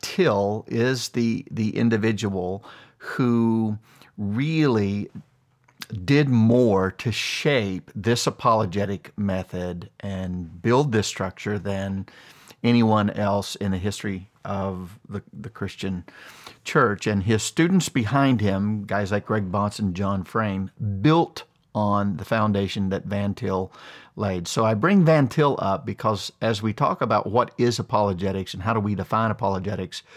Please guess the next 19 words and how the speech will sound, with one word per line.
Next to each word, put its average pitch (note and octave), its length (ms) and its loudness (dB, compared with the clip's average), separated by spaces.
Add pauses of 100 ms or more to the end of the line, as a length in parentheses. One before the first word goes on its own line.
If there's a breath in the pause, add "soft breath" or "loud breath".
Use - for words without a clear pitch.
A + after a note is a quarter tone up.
(480 loud breath)
and G2+ 160 0
since - 300 0
I A2 260 2
am C3+ 380 4
a A2 160 2
Van G#2 300 2
Tillian G#2 520 2
guy, F#2+ 600 -2
I'm G2+ 260 -2
going G#2 220 0
to G#2 80 -4
use G2 280 -4
Van F#2+ 300 -4
Til's F#2 540 -4
definition. G2+ 680 -4
So G#2+ 160 -4
in A2+ 180 0
his G2+ 180 -2
book, G#2 560 0